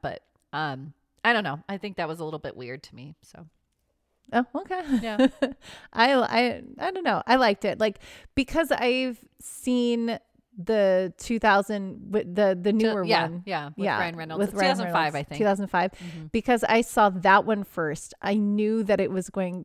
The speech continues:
Speaker 2: the, the paranormal activity was gonna be focused on
Speaker 1: Mm-hmm.
Speaker 2: the husband.
Speaker 1: Right.
Speaker 2: And so I was expecting it to be focused on him and everybody else being oblivious. So I wasn't, like,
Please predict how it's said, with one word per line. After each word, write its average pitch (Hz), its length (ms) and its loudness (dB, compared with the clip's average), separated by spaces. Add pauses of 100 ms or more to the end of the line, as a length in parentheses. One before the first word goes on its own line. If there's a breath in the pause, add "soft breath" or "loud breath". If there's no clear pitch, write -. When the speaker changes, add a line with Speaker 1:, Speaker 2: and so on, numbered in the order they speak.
Speaker 2:
the, 175 340 0
the 190 120 -2
paranormal 190 520 -2
activity 180 440 -4
was 170 140 -8
gonna 190 140 -6
be 180 80 -4
focused 175 600 -4
on 165 560 -6 (120)
Speaker 1:
Mm-hmm. 160 360 -10
Speaker 2:
the 165 180 0
husband. 165 640 -2
Speaker 1:
Right. 180 260 -4 (500 soft breath)
Speaker 2:
And 185 380 -2
so 214 140 2
I 165 140 6
was 220 120 4
expecting 214 540 -2
it 160 120 -4
to - 80 -12
be 180 80 -4
focused 180 460 -6
on 170 160 -6
him 170 340 -4
and 165 120 -6
everybody 170 340 -4
else 160 220 -6
being 165 320 -10
oblivious. 160 520 -4
So - 120 -6
I 156 120 0
wasn't, 175 460 -6
like, - 380 -8